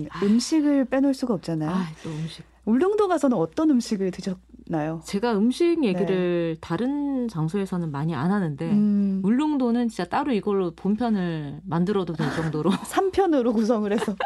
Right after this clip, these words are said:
Speaker 2: <laughs> 울릉도 음식.
Speaker 1: 많이 있습니다.
Speaker 2: 네.
Speaker 1: 그 일단은 울릉도 하면 유명한 게 이제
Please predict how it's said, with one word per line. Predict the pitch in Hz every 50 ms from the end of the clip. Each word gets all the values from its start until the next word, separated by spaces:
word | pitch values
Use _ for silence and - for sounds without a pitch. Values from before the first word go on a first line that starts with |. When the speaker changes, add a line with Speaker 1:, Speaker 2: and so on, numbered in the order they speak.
| - -
Speaker 2:
<laughs> | - - 302 269
울릉도 | 269 277 285 285 339 320 302 277 262
음식. | 240 226 254 262 - 226 220 233 - -
Speaker 1:
많이 | - 180 196 208 208 190
있습니다. | 165 160 - - 202 190 175 160 - 156 151 147 151 151
Speaker 2:
네. | 196 196 185 185 180
Speaker 1:
그 | 185
일단은 | 165 196 190 - 269 269 262 254 254 240 233 226 220 202 180 175 -
울릉도 | - 190 233 311 349 349 320 320
하면 | 294 285 269 269 254 226
유명한 | 196 202 240 285 311 311 294 269 262
게 | 247 254 233
이제 | 208 190 175 - 180 180 175 170 160